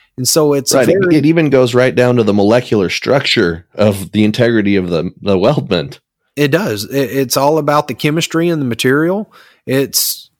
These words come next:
Speaker 1: you know, you're looking at all these different things, and the welders that don't deal with that every day, they don't understand it. And until they do understand it,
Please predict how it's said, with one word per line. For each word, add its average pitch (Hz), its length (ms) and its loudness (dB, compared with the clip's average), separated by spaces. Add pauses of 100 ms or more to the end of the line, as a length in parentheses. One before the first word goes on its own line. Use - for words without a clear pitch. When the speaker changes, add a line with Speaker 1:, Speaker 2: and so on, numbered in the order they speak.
Speaker 1:
you 131 200 -8
know, 135 420 -6
you're 151 320 -2
looking 165 340 0
at 139 220 -2
all 165 240 2
these 160 180 -2
different 143 380 -2
things, 170 420 -4
and 123 240 -4 (380)
the 139 80 4
welders 165 460 2
that 135 180 -2
don't 139 240 -2
deal 175 160 0
with 294 160 -2
that 135 160 2
every 117 180 -2
day, 127 180 0
they 156 180 0
don't 180 200 0
understand 156 540 -4
it. - 100 -20 (1000)
And 143 200 -2
until 139 440 0
they 170 160 2
do 180 300 0
understand 135 540 -2
it, 180 180 -6